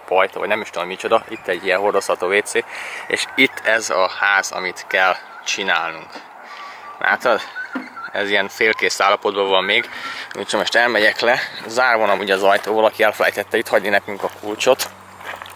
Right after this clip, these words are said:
úgyhogy körbe kell, hogy menjek, és ott van, megpróbálok a túloldalt bemenni.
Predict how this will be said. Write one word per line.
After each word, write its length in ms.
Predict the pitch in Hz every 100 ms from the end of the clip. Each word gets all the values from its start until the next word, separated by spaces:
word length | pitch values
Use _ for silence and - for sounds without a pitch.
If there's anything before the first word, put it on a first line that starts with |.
| -
úgyhogy 240 | - 110 -
körbe 300 | 135 127 107
kell, 260 | - 98
hogy 200 | 98 95 - 110 117
menjek, 340 | 117 123 123
és 160 | 110 -
ott 240 | - - - - - -
van, 140 | 123 123
megpróbálok 380 | 120 - 110 120
a 80 |
túloldalt 580 | 117 131 123 127 104 110
bemenni. 480 | 127 123 131 151 156